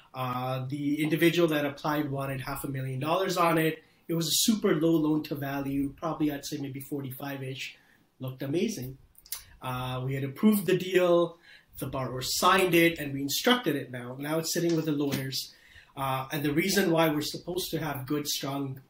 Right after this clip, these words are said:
uh, lawyers is so they can do all the background due diligence and make sure everything is legit.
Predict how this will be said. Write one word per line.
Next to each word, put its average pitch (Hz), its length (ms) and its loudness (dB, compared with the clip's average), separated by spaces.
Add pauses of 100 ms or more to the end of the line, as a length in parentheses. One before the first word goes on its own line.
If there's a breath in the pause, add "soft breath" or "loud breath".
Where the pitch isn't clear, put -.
(160)
uh, 127 380 -8
lawyers 165 380 4
is 151 300 -4
so 147 100 -4
they 143 100 -4
can 139 160 -6
do 143 160 -2
all 139 180 -6
the 131 100 -6
background 139 440 -6
due 131 120 -6
diligence 156 880 0 (340 loud breath)
and 135 140 -2
make 143 140 2
sure 151 200 2
everything 156 300 0
is 156 160 0
legit. 180 480 2